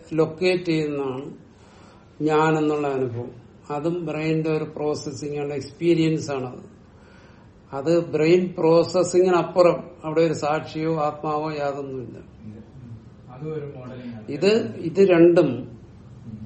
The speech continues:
Speaker 1: മനസ്സിലായോ? അതായത് ചുവപ്പ് എന്നുള്ള അനുഭവവും ഞാൻ അറിയുന്നു എന്നുള്ള അനുഭവവും കൺസ്ട്രക്റ്റഡ് ആണ്.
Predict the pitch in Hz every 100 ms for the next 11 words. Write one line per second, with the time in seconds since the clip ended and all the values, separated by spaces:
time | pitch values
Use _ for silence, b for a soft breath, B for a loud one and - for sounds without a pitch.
0 | - - - - 151 156 135 117 113 -
1 | B B B B B - - - 135 135
2 | 151 156 185 240 - - - - 185 196
3 | 190 196 190 180 170 160 151 131 147 151
4 | 165 226 - - - 147 151 156 170 190
5 | 170 - - - 160 156 165 175 175 175
6 | 170 160 156 147 135 151 165 247 - B
7 | B B B - - - 156 156 - -
8 | 175 175 180 170 131 120